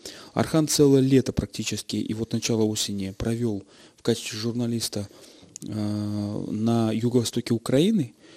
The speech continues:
И как человек, который, э, прекрасно понимает, что такое война, не как там какая-то девица с охами-вздохами, а вот профессионально смотрит на все это, человек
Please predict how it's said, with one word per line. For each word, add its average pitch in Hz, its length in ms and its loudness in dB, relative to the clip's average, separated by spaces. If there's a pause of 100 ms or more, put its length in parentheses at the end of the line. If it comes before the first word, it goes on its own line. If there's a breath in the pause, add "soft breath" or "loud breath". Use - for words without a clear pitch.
(280 loud breath)
И 120 40 -4
как 123 200 4
человек, 131 340 6
который, 110 600 0
э, 107 280 -4
прекрасно 117 480 2
понимает, 113 480 2
что - 180 2
такое 113 240 0
война, 135 560 2
не 101 460 -6
как - 280 -6
там 95 200 -12
какая-то 95 400 -12
девица 101 420 -10
с - 120 -14
охами-вздохами, 107 760 -6
а 101 100 -8
вот 98 200 -10
профессионально 101 580 -6
смотрит - 400 -12
на 101 80 -10
все - 220 -4
это, 175 160 -8
человек - 320 -10